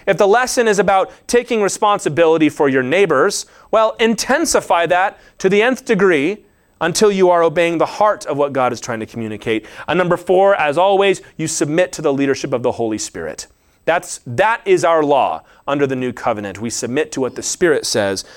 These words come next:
not to the written code, but in fact, the Bible calls it the new way of the Spirit. And we've discussed that in great detail, but it's just good to have this framework in mind as we go through some of these things.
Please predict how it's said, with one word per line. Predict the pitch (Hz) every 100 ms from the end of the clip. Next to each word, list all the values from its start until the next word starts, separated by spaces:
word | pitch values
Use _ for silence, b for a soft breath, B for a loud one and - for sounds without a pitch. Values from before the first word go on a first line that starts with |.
| B -
not | 208 269
to | 208
the | 185
written | 170 170 147
code, | - 151 147 135
but | 135
in | 131
fact, | 175 156
the | 139
Bible | 151 147 139
calls | 147 143
it | 151
the | 123
new | 117 151 180
way | 139 135 131 127 B B
of | 120 117 110
the |
Spirit. | 107 - 107 85 - - _ _ B
And | 117
we've | 127 110
discussed | 113 190 175
that | 175
in | 143
great | 135 147 117
detail, | 185 - 190 180 180 B B
but | 147
it's | 147
just | 185 143
good | 170
to | 151 135 127 b
have | - 214
this | 208 -
framework | 208 190 180 185
in | 165
mind | 170 170 170
as | 165 160
we | 156
go | 151
through | 147 175 160
some | 160
of | 147
these | 143 139 -
things. | 131 127 139